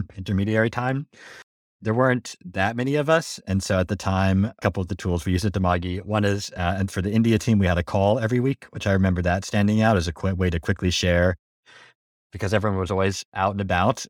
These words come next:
Like, "Here's, here's what I'm stuck with. Here's what worked really well. I had this breakthrough, uh, and how to do this type of thing." Um, and then we also had the field reports, uh, where everyone around the company would send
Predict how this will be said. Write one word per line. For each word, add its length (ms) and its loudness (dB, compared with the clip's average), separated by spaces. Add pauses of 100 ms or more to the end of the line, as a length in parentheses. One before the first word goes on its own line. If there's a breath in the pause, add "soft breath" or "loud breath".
Like, 220 -2
"Here's, 480 -2
here's 280 -2
what 80 0
I'm 120 2
stuck 300 -2
with. 360 0
Here's 220 0
what 120 0
worked 320 -2
really 240 0
well. 460 2
I 60 -6
had 120 -2
this 140 -2
breakthrough, 680 0 (640 loud breath)
uh, 200 -4
and 80 -8
how 120 0
to 100 -2
do 140 -6
this 320 -6 (160)
type 200 -2
of 120 -4
thing." 400 0 (640 soft breath)
Um, 680 0 (520)
and 160 -2
then 220 2
we 120 2
also 220 0
had 120 0
the 40 -8
field 300 0
reports, 600 0
uh, 260 -2
where 140 -6
everyone 640 0
around 220 0
the 60 -2
company 300 -2
would 120 0
send 380 0